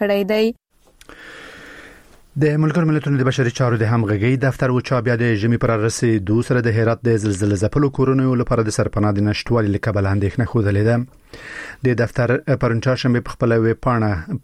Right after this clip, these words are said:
Speaker 2: په یو راپور کې ویلي چې که څه هم د هرات له زلزله،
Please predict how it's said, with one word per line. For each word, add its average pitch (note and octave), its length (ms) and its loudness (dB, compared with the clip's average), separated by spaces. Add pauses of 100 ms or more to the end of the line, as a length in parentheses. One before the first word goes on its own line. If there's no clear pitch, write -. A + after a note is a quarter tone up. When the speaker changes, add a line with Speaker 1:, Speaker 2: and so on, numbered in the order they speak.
Speaker 2:
په A2 240 2
یو G#2+ 180 2 (120)
راپور - 220 -2
کې B2 140 0
ویلي A2+ 460 2
چې - 80 -8
که - 160 -4
څه - 100 0
هم A2+ 160 2
د G2+ 80 2
هرات A2+ 280 0
له A2+ 120 2
زلزله، G2+ 480 2